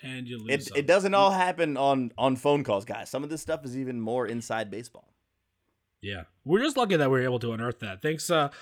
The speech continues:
Speaker 1: we have an, some investigative reporters <laughs>
Speaker 2: Oh.
Speaker 1: at the show that, uh, done
Speaker 2: Shout
Speaker 1: that
Speaker 2: out
Speaker 1: for
Speaker 2: to
Speaker 1: us,
Speaker 2: Lisa
Speaker 1: so.
Speaker 2: Kudrow, Rachel Nichols, everyone.
Speaker 1: Mm-hmm.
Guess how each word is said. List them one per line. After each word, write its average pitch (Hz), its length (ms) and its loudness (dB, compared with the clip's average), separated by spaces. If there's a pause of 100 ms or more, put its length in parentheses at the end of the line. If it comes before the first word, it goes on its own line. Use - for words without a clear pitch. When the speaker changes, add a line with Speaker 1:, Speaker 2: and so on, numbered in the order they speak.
(160)
Speaker 1:
we 170 80 0
have 180 140 4
an, 160 200 4
some 143 220 0
investigative 127 560 -2
reporters 117 640 4 (160)
<laughs> - 160 -12
Speaker 2:
Oh. 123 100 4
Speaker 1:
at 123 100 -6
the 113 80 -6
show 107 280 -2
that, 101 180 -8
uh, 98 220 -4
done 104 160 -8
Speaker 2:
Shout 135 220 6
Speaker 1:
that 139 40 8
Speaker 2:
out 139 80 6
Speaker 1:
for - 40 -8
Speaker 2:
to 147 100 2
Speaker 1:
us, 120 60 -2
Speaker 2:
Lisa 156 240 0
Speaker 1:
so. - 20 -6
Speaker 2:
Kudrow, 185 580 -4 (160)
Rachel 156 400 0
Nichols, 180 600 -4 (300)
everyone. 135 360 2
Speaker 1:
Mm-hmm. 139 140 2